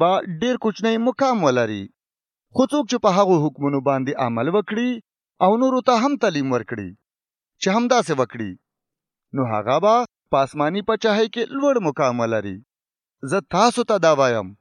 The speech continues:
تر هغې پورې چې ستاسو عدالت د فریسیانو او د شریعت د عالمانو د عدالت څخه بهتر نه وي، نو هیڅکله به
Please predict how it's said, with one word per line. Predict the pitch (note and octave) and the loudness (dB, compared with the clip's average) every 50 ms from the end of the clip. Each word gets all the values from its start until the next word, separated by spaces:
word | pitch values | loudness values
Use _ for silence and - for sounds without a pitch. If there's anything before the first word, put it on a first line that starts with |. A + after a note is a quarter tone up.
| _ _ _ _ _ _ _ _ _ - | _ _ _ _ _ _ _ _ _ 0
تر | E3 D3 | 0 0
هغې | B2+ A2+ D3+ G#3+ A3+ C4 B3+ - | 0 0 0 0 0 0 0 0
پورې | A3+ A3 G3+ F3+ D3 | 2 2 2 2 0
چې | - D3+ B2+ - | -4 -6 -8 -6
ستاسو | - - D#3 E3+ F#3 - G3+ F3+ - C#3+ | -2 0 2 2 2 0 -2 -4 -2 -2
عدالت | C3 A#2 A#2+ A2+ G#2+ G#2 G#2 G#2+ A#2+ D3+ G3+ A#3 - _ _ _ _ _ _ _ _ | -2 -2 -2 -2 -2 -2 -2 0 0 2 2 0 -2 _ _ _ _ _ _ _ _
د | - E3 F3 - | -4 -2 0 0
فریسیانو | G#3+ G#3 A3 G3 - - C4 C#4 C4+ B3 A3 D3+ A2+ F#2+ - _ _ _ _ _ _ - | 0 0 -2 -2 -2 0 2 2 2 2 0 -2 -2 -4 -8 _ _ _ _ _ _ 0
او | C#3 C#3+ | 2 2
د | C#3 C#3+ - | 2 0 0
شریعت | - C#3 A#2+ A#2 B2+ E3+ G3+ F#3 | 0 -2 -2 0 0 0 0 2
د | A3 A3 - | 0 0 2
عالمانو | E3 C#3+ C3 B2 B2+ C#3 F#3 A#3 B3 A#3 | 0 0 0 0 0 2 2 2 0 2
د | G3 G3 F3+ | 2 2 2
عدالت | D#3+ D3+ D3 C#3 D3 C#3+ - | 2 0 0 0 -2 -2 -2
څخه | - F3+ D#3 F#3 G3+ G3 - E3 D3 C3+ | -4 -4 -2 0 0 0 0 -2 -2 0
بهتر | C#3+ C#3 B2+ - - A3 B3 B3+ | 0 0 0 0 2 2 4 4
نه | A#3 G#3 E3+ B2 | 2 0 -4 -4
وي، | A#2 G2+ F#2 G2 _ _ _ _ _ _ _ _ _ _ | -6 -8 -12 -14 _ _ _ _ _ _ _ _ _ _
نو | - D3+ D#3 B2+ | -4 -2 0 0
هیڅکله | D3 G3 G#3 - - A#3 G#3 F#3 D#3+ C3+ | 0 0 -2 0 0 2 2 4 2 2
به | B2 | 0